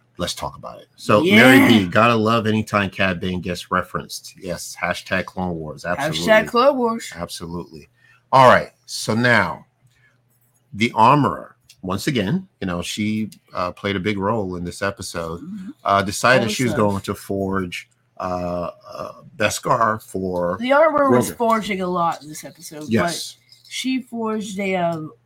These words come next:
Speaker 2: what's it, a rondo for Grogu? I think that's what she called it.
Speaker 1: I don't, you mean this episode? I don't know
Speaker 2: Yeah.
Speaker 1: if she gave it a name, but it's kinda like a chest
Speaker 2: It's a
Speaker 1: plate.
Speaker 2: rondo, I think she
Speaker 1: Okay,
Speaker 2: called it.
Speaker 1: so something that protects his, uh, you know, his, his front,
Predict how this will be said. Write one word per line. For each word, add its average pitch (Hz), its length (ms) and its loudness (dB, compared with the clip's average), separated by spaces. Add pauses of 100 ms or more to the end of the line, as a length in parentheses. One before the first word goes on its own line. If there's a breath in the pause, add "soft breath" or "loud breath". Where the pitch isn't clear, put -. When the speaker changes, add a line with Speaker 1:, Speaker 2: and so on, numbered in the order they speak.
Speaker 2:
what's 190 220 -10
it, 170 80 -8
a 151 80 -6
rondo 175 720 -2 (520)
for 202 120 -8
Grogu? 208 560 0
I 202 120 -4
think 208 180 -10
that's 202 200 -12
what 208 100 -12
she - 100 -12
called 202 240 -6
it. 196 140 -12 (720)
Speaker 1:
I 143 120 6
don't, 147 240 4 (400)
you 120 120 8
mean 110 160 8
this 113 180 4
episode? 139 560 0
I 113 60 0
don't 139 100 6
know 156 60 8
Speaker 2:
Yeah. 139 60 8
Speaker 1:
if 135 40 2
she - 140 -2
gave 110 180 6
it 95 60 0
a 92 80 2
name, 95 200 2
but 107 120 4
it's 113 200 0
kinda 208 220 2
like 156 120 0
a - 40 -4
chest - 360 0
Speaker 2:
It's - 100 -12
a - 40 0
Speaker 1:
plate. 175 100 0
Speaker 2:
rondo, 160 580 4
I 147 80 -12
think 139 260 -14
she - 140 -8
Speaker 1:
Okay, 143 220 6
Speaker 2:
called 98 100 0
it. - 20 -6
Speaker 1:
so 110 240 0
something 123 360 0
that 107 120 0
protects - 440 -2
his, 90 280 -6
uh, 82 400 -6
you 90 100 -10
know, 80 160 -14
his, 82 220 -12
his - 140 -14
front, - 400 -4